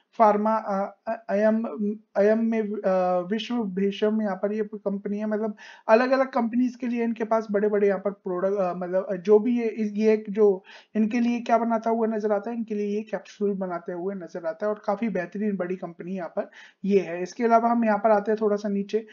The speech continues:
तो एक बार इनके फाइनेंशियल रिजल्ट्स देखते हैं। तो यहाँ पर फाइनेंशियल रिजल्ट्स अगर देखते हैं ना हम, यहाँ पर सेल्स देखिए, सेल्स यहाँ पर लगभग एक ही लाइन यहाँ पर नीचे गिरती हुई दिखाई दी। और यहाँ पर कोविड का सीजन था,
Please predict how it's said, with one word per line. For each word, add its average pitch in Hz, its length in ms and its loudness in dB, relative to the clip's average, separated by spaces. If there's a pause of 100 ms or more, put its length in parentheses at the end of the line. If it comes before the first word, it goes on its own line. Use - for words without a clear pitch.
(200)
तो 226 60 2
एक 214 160 8
बार 233 120 2
इनके 247 220 -4
फाइनेंशियल 208 460 0
रिजल्ट्स 170 360 -6
देखते 160 240 -12
हैं। 170 80 -10
तो 233 80 -8
यहाँ 226 120 -2
पर 233 120 -6
फाइनेंशियल 208 480 -2
रिजल्ट्स 185 460 -4
अगर 190 160 -4
देखते 170 340 -8
हैं 196 60 -4
ना 208 80 -4
हम, 202 120 -4
यहाँ 180 180 -6
पर 196 60 -4
सेल्स 170 300 -6
देखिए, 160 320 -14 (420)
सेल्स 262 280 0
यहाँ 240 140 2
पर 254 400 -4
लगभग 233 340 0 (100)
एक 240 180 -2
ही 277 120 0
लाइन 240 200 2
यहाँ 233 180 2
पर 240 100 0
नीचे 233 260 2
गिरती 220 260 -2
हुई 233 100 0
दिखाई 208 280 2
दी। 220 120 0
और 226 140 2
यहाँ 202 140 0
पर - 120 -2
कोविड 196 360 -2
का 208 160 2
सीजन 202 360 -2
था, 208 200 -2